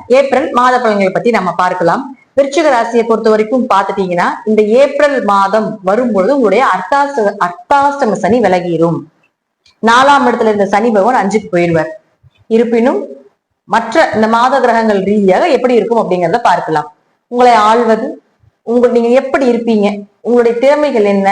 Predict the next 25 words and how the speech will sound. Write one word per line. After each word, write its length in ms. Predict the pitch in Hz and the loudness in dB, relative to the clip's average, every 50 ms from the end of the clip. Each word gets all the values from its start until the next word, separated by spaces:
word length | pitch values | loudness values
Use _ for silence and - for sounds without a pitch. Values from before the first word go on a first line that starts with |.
| - - - | -2 -2 -2
உங்களுடைய 280 | - 220 214 214 214 208 | 0 0 2 2 2 2
நிலைகள் 400 | 220 247 269 294 294 285 294 247 208 | 2 2 2 2 2 2 0 0 0
என்ன, 220 | 196 196 190 190 190 185 | 0 0 0 0 0 -2
உங்களுடைய 260 | 190 208 208 208 214 202 | 0 0 0 0 0 0
கேரக்டர் 500 | - 269 285 302 320 302 254 - 233 220 | 2 2 2 2 2 0 -4 -2 0 0
என்ன 220 | 202 196 196 190 190 208 | 0 2 2 2 0 2
அப்படின்னு 300 | - 190 196 262 262 247 | 0 0 0 0 0 2
எல்லாமே 580 | 214 214 240 262 277 285 277 277 277 277 285 311 349 349 | 2 2 2 2 2 2 2 0 0 0 0 -2 -2 -2
சொல்றது 300 | - 220 208 - - 262 | -2 -2 0 0 0 0
செவ்வாய் 400 | - 208 180 185 202 202 202 196 | 0 -2 0 0 0 0 2 0
தான். 160 | - - - - - _ _ _ _ _ _ _ _ _ _ _ - | -2 -4 -6 -14 -16 _ _ _ _ _ _ _ _ _ _ _ -6
நீங்க 220 | 233 254 269 247 240 | -2 0 2 2 2
யாரு 340 | 208 220 240 269 294 294 285 | 4 4 4 4 4 2 2
அப்படிங்கறத 540 | - 208 202 202 233 226 220 214 220 254 311 | 0 -2 -2 -2 0 0 0 0 0 2 0
ஒருத்தருக்கு 360 | 294 269 - 220 202 196 - - | 0 0 -2 -2 -4 -4 -2 0
பார்த்தோன்னு 380 | 220 247 262 - - 262 294 285 285 | 0 0 0 0 -2 -2 -2 0 0
தெரியணும்னா 340 | 240 220 220 208 220 277 294 | 0 0 0 0 -2 -2 -2
செவ்வாய் 400 | 285 208 185 185 208 202 202 190 | -2 -4 -2 -2 -2 0 0 0
தான். 140 | 190 - 214 | 0 0 0
அவர் 160 | 220 214 202 | 0 0 0
தான் 120 | 247 262 | 0 0
லக்னாதிபதி, 600 | 220 - - 226 254 254 247 226 196 185 185 240 269 | 0 -2 0 0 0 2 0 0 -2 -2 -2 0 0
ராசி 360 | 247 170 175 220 226 - 247 214 185 | 2 2 2 0 0 0 -2 -2 0
அதிபதினு 420 | 185 175 175 165 175 208 226 - | 0 0 0 2 2 2 2 0
சொல்லுவோம். 300 | 180 160 156 151 156 - | 0 -2 -2 -4 -6 -10